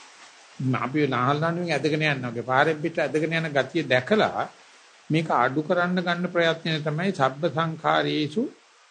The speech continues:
අනිච්චා සංඥා කියලා කියන්නේ. මේ වගේ තියෙන අනිත්‍ය නෙවෙයි මේ කතා කරන්නේ, න ඉච්ඡති, කැමති වෙන්නේ නැහැ. මොන්න දෙයක් කෙරුවත් සංස්කාර කරන්නේ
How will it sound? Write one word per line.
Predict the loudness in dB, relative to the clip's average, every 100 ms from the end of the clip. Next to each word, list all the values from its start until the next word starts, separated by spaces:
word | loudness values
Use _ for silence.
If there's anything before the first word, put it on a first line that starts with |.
| _
අනිච්චා | -6 -2 0 -2 0 2 4 4 2
සංඥා | -2 -6 -4 -4
කියලා | -6 -12 -10
කියන්නේ. | -8 -6
මේ | -4
වගේ | -4 -4
තියෙන | -4 -2
අනිත්‍ය | -2 0 0 2 2
නෙවෙයි | 2 0
මේ | 0 -2
කතා | -2 -2
කරන්නේ, | 0 0
න | -2 -2
ඉච්ඡති, | -2 -4 -2 -2 -2 0
කැමති | 0 2 2
වෙන්නේ | 0 0 -2
නැහැ. | -6 -8 _ -20 -20 -20 -20 _ _ _ _ _ _
මොන්න | 0 2 2 0 -2 -4
දෙයක් | 0 0 2
කෙරුවත් | 2 2 2
සංස්කාර | 0 -4 -2 -2 0
කරන්නේ | 0 0 0 -2